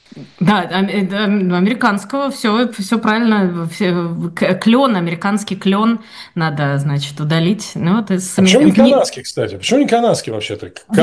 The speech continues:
Speaker 2: Канада
Speaker 1: они его
Speaker 2: щас
Speaker 1: называют американским. Называют американским. Канада тоже не очень, конечно.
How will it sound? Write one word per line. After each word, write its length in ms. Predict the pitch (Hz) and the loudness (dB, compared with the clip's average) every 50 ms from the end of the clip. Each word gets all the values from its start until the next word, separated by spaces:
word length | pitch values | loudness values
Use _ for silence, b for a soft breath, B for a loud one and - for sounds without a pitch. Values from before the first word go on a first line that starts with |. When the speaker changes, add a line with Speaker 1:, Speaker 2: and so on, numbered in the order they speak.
| - 240 | 4 6
Speaker 2:
Канада 120 | 254 262 285 | 4 4 4
Speaker 1:
они 100 | 285 285 294 | 4 4 2
его 40 | - 311 | 2 2
Speaker 2:
щас 80 | 320 302 | 2 2
Speaker 1:
называют 560 | 320 302 254 269 277 262 269 277 285 285 285 | 0 0 2 2 2 4 2 2 2 0 0
американским. 1040 | 269 262 262 254 254 254 233 220 214 214 208 - - 196 185 185 185 185 - - - - - _ _ | 0 0 0 -2 0 0 0 0 0 0 -2 -4 -2 0 0 0 0 -2 -6 -12 -18 -20 -20 _ _
Называют 420 | - 185 165 185 196 202 208 202 202 | -6 -2 0 0 2 2 0 0 2
американским. 600 | 190 190 185 185 185 175 165 165 165 - 160 165 | 2 2 2 2 0 -2 -2 -2 -2 -4 -2 0
Канада 360 | - 214 220 240 269 240 247 | 2 4 4 4 2 0 -2
тоже 360 | 247 - 220 202 180 160 156 151 | -2 -2 0 0 0 -2 -2 -4
не 160 | 151 156 156 | -4 -4 -4
очень, 360 | 147 139 135 - - 135 131 | -4 -4 -4 -4 -6 -8 -8
конечно. 560 | 131 139 135 131 123 - - - - - 151 | -6 -6 -6 -6 -6 -6 -8 -8 -10 -10 -12